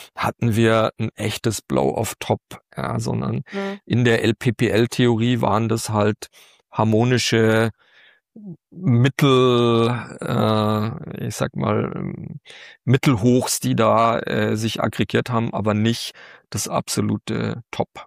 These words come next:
Speaker 2: Ja, darüber habe ich mich auch schon, äh, gestritten mit Vierjahreszyklus-Befürwortern,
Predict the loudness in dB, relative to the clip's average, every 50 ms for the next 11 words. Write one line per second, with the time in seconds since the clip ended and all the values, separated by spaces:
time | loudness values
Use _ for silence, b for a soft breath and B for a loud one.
0 | _ _ _ _ _ _ _ _ _ _ _ 0 2 4 4 4 2 2 2 2
1 | 2 2 0 -2 -2 -2 -2 -2 -2 0 0 0 0 0 0 -2 -2 -2 0 0
2 | 0 -2 0 0 0 -2 -2 -2 0 0 0 0 0 0 2 2 2 2 2 2
3 | 2 0 0 0 0 2 2 4 4 4 4 2 2 -2 -4 -4 -4 -2 0 -2
4 | -2 -2 -6 -10 -10 -4 0 0 0 2 2 2 2 2 2 0 0 0 2 0
5 | -2